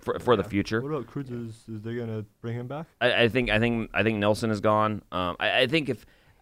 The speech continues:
Speaker 1: I think the s-, the, the sign to me that, that they were gonna go into some sort of rebuild was the fact they didn't re-sign Nelson, uh, Cruz in the last month because they had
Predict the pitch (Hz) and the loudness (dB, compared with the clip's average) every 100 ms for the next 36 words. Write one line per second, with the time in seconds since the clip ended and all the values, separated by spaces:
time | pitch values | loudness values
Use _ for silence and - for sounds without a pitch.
0 | 113 127 160 110 117 - - 101 107 - | 2 4 2 0 -6 -6 -10 -10 -8 -6
1 | 120 143 143 139 107 101 104 101 95 - | -2 2 2 2 2 0 0 0 -4 -6
2 | - 95 90 92 92 98 104 104 101 98 | -2 2 2 0 0 2 2 0 0 0
3 | 95 92 90 101 92 95 87 90 87 95 | 0 0 -4 -4 -4 -2 -2 -4 -2 -2
4 | 92 87 80 90 87 85 80 87 82 78 | -2 -4 -4 -2 -2 -2 -6 -6 -8 -6
5 | 82 82 82 87 90 90 87 _ _ _ | -6 -4 -4 -4 -4 -6 -6 _ _ _
6 | - 85 80 73 95 90 82 87 80 82 | -4 -2 -2 -4 -4 -2 -2 -4 -4 -4
7 | - 76 82 - 90 87 101 90 98 101 | -6 -8 -8 -6 -6 -2 -2 2 4 2